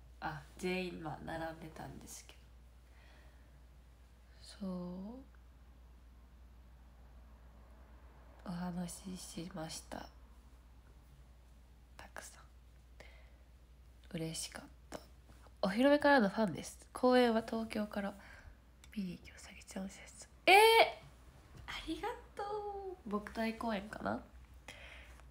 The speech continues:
嬉しいですね。ありがとうございます。こんばんは。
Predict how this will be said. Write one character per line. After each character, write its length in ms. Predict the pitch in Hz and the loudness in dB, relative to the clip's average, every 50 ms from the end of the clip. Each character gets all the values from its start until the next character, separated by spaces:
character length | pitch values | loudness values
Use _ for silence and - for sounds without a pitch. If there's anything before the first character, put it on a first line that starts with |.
| - - - - - - | -20 -20 -20 -16 -10 -6
嬉 260 | 175 165 170 175 - | -4 -2 -2 -2 -4
し 220 | - - - - - | -4 -6 -8 -8 -8
い 20 | |
で 140 | - 196 185 | -6 -6 -4
す 180 | - - - - - | -4 -4 -6 -6 -6
ね。 440 | 262 254 262 254 254 269 262 277 262 | -4 -4 -2 -2 -2 -4 -4 -6 -6
あ 40 | 262 | -8
り 100 | 285 277 | -8 -8
が 100 | 277 302 | -8 -8
と 180 | 302 - 294 285 | -8 -6 -6 -4
う 60 | 269 | -4
ご 60 | 262 247 | -6 -6
ざ 160 | - 262 262 | -6 -6 -6
い 80 | 294 294 - | -6 -6 -8
ま 80 | 311 302 | -8 -8
す。 60 | 302 - - - - - - - - - - - - - - - - - - - - - - - - - - - - - - - - - - - - - - - - - - - - - - - - - - - - - - - - - - - - - - - - - - - - - - - - - - - - - - - | -8 -10 -16 -16 -18 -18 -18 -18 -20 -20 -20 -20 -20 -20 -20 -20 -20 -18 -18 -18 -18 -20 -20 -20 -20 -20 -20 -20 -20 -20 -20 -18 -18 -18 -18 -18 -20 -20 -20 -20 -20 -20 -20 -20 -20 -20 -20 -20 -20 -18 -18 -18 -18 -18 -20 -20 -20 -20 -20 -20 -20 -20 -20 -20 -20 -18 -18 -16 -16 -16 -18 -18 -18 -20 -20 -20 -20 -20 -18 -14
こ 120 | - - 262 | -10 -10 -8
ん 100 | 269 269 | -4 0
ば 140 | 269 269 262 | 0 0 2
ん 80 | 247 | 2
は。 180 | 254 247 254 | 2 0 0